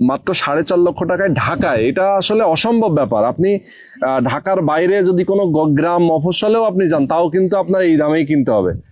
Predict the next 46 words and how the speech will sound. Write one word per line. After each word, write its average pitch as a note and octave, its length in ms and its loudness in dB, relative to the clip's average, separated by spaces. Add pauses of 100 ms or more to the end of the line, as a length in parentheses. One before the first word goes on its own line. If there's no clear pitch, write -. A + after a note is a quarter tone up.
(320)
আমি E3 260 0
বলি, G#3 200 2
ঢাকার E3 420 -2
মতো G3 200 0
একটা G3 160 0
জায়গায় F#3 340 2
এত E3+ 160 -2
কম E3+ 280 0
টাকায় E3+ 200 -2
পাচ্ছেন। E3 360 -2 (300)
আমার D#3 280 0
অনুরোধ F3+ 360 2
থাকবে, E3+ 280 -2
আপনারা F3 400 0
যাচাই D#3+ 320 0
বাছাই E3 260 -2
করবেন, E3 360 0 (420)
কারণ C#3+ 200 0
যাচাই C#3 280 -2
বাছাই F3 220 -2
ছাড়া E3 260 -2
তো F3+ 80 0
আসলে E3+ 220 0
কোনো E3+ 220 0
কিছুই F3 220 0
কেনা F3 200 0
সম্ভব D#3 340 0
না। G3 120 2
আমরা D3+ 280 0
বলছি D3+ 380 0
দেখেই F3+ 280 0
আপনি F3+ 240 -2
কিনবেন, F3+ 300 0
বিষয়টা F3 260 0
এরকম F#3 260 0
না। G#3+ 140 0 (360)
গিয়াস D3+ 180 2
ভাইয়ের E3 160 0
সাথে F3 180 -2
আপনার F3 160 0
যোগাযোগ D#3+ 360 0
করবেন, F3 240 0
উনি E3+ 220 0
খুবই E3+ 220 -2
আস্থাভাজন E3+ 500 -2
মানুষ F#3 320 0